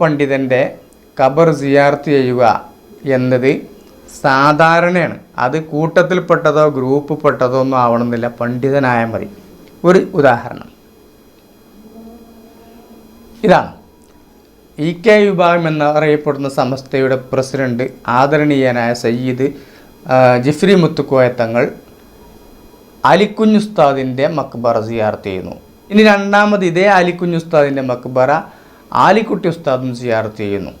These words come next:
ആരാണ് അലിക്കുഞ്ഞുസ്താദ്? ഇറങ്ങിപ്പോയി, ആറാൾ ഇറങ്ങിപ്പോയി, ആറാൾ ഇറങ്ങിപ്പോയി എന്നൊരു ഇറങ്ങിപ്പോക്ക് കേൾക്കല്ലേ നിങ്ങൾ? ആ, ആദ്യമായി സ-, താജുൽ ഉലമ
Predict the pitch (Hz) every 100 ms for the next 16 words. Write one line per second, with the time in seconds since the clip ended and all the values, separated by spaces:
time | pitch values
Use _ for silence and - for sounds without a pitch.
0 | - - _ _ - _ - - - -
1 | - - - _ _ - - - - _
2 | _ - 214 - - - - - - -
3 | - - - - 175 208 208 170 156 -
4 | 135 123 127 117 - - _ - - 147
5 | 160 190 214 214 180 180 180 156 147 170
6 | 180 180 165 165 160 160 156 147 139 143
7 | 156 160 156 160 151 156 151 156 151 147
8 | 147 151 151 151 170 151 143 135 139 139
9 | 143 - 120 - - - - - - 123
10 | 139 151 160 170 160 151 185 143 151 120
11 | - - _ - 117 120 - - 120 123
12 | 143 147 175 180 160 131 120